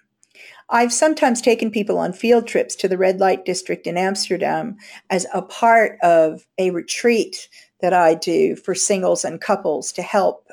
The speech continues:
um, improve sexual relationships. Um, and often couples have chosen to watch sex shows together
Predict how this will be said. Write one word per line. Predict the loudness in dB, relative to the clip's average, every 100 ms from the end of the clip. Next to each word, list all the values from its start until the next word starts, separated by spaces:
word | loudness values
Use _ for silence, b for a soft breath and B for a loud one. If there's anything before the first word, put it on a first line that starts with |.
| -6
um, | -2 -2 -4 -10 -20 b b b _ _ _ _ _
improve | -6 -6 -10 0 2 2 0 -4 -10 -20 _ _
sexual | -2 -2 0 0 0
relationships. | 0 2 0 0 -10 -8 -2 -2 -2 -8 -8 -8
Um, | -8 -8 -8 -10 -18 _ _ _ _
and | 0 2 0 -2 -8 b b b b _ _ _ _ _ _ _ _ _ _ _ _
often | 4 4 2 0 0 -4 -12 _ _
couples | 0 2 4 4 4 0 -8
have | -4 -4 -4 -6
chosen | 2 4 4 -2 -2
to | 0
watch | 2 2 2 0
sex | 0 0 0
shows | -2 0 0 0
together | -2 2 2 2 -2